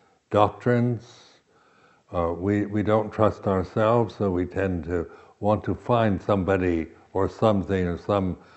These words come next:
religion, convention, guru that will tell us. And, uh, we'll go along with that 'cause we find it makes us feel secure.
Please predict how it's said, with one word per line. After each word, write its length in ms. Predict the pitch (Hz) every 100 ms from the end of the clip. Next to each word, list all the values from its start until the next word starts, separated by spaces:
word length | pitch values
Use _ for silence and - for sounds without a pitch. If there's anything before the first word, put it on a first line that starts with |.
| - _ _
religion, 680 | 98 101 107 87 98 92 87
convention, 840 | - 85 82 95 85 87 87 80 78
guru 640 | 101 101 95 87 85 80 - - - -
that 200 | 110 110
will 160 | 113 110
tell 360 | - 135 131
us. 240 | 95 76 - - - _ _ _ _ _ _ _ _ _ _ _ _ _ _ _ _ _ -
And, 460 | 92 95 92 90 87
uh, 240 | 87 85
we'll 200 | 87 90
go 180 | 90 98
along 240 | 101 151 120
with 120 | 80
that 240 | 67 69 - -
'cause 140 | - 85
we 100 | 87
find 340 | - 95 90 - - _
it 200 | 104 -
makes 340 | 98 107 95 104
us 120 | 95
feel 280 | - 101 90
secure. 760 | - 92 - 127 107 78 65